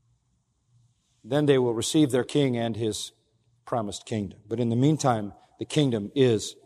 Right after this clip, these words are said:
within, among us. John said, "I need to know if you're the one." He was satisfied.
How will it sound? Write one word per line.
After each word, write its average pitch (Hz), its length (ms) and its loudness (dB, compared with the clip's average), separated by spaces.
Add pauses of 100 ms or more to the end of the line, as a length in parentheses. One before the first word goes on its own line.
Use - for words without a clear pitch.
(160)
within, 110 480 0 (260)
among 113 400 -2 (460)
us. - 540 -12 (2250)
John 143 500 2 (720)
said, 117 480 -4 (1600)
"I 120 140 -8
need 143 140 0
to 120 60 0
know 131 180 4
if - 120 -4
you're 113 120 0
the 101 100 -2
one." 113 260 -4 (1700)
He 127 120 -2
was 120 160 -2
satisfied. 131 480 0